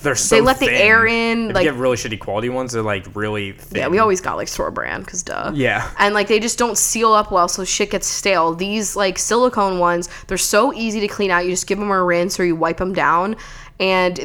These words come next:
Speaker 2: they seal. Like, you can even hold, like, liquid in some of them. And they keep shit real fresh, and you're saving fucking money.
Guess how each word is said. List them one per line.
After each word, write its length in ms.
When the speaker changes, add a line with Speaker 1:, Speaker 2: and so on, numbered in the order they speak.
Speaker 2:
they 260
seal. 420
Like, 160
you 80
can 120
even 240
hold, 220
like, 160
liquid 400
in 80
some 220
of 80
them. 180
And 500
they 720
keep 260
shit 320
real 300
fresh, 580
and 480
you're 100
saving 320
fucking 260
money. 340